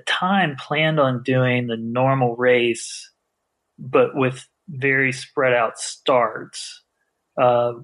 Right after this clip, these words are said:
we, like everybody, were looking at models out of, you know, various places, and they're showing covid being under control by,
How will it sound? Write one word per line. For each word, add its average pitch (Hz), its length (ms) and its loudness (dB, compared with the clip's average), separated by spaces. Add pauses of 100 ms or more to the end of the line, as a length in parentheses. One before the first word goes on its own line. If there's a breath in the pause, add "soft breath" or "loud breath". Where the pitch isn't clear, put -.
(160)
we, 131 560 0 (400)
like 120 280 0
everybody, 123 600 2
were 117 200 2
looking 127 360 4
at 117 160 -4
models 120 560 2
out 113 200 -2
of, 117 140 0 (260)
you 120 100 -4
know, 113 220 -10 (160)
various 117 380 2
places, 127 680 0
and 123 140 -4
they're 120 180 2
showing 131 380 2
covid 127 400 2
being 123 220 0
under 117 200 2
control 120 640 0
by, 113 340 -2